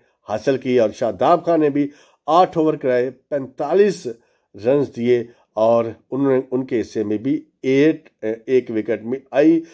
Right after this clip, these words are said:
आठ बॉलर्स आज आजमाए, अ, हॉलैंड की टीम ने और पाकिस्तान ने छः बॉलर्स आज आजमाए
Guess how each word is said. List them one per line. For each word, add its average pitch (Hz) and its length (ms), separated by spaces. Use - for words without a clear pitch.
आठ 226 340
बॉलर्स 196 480
आज 170 340
आजमाए, 143 520
अ, 147 260
हॉलैंड 175 420
की 185 120
टीम 202 200
ने 202 160
और 165 200
पाकिस्तान 180 600
ने 143 180
छः 180 240
बॉलर्स 117 540
आज 113 320
आजमाए 127 520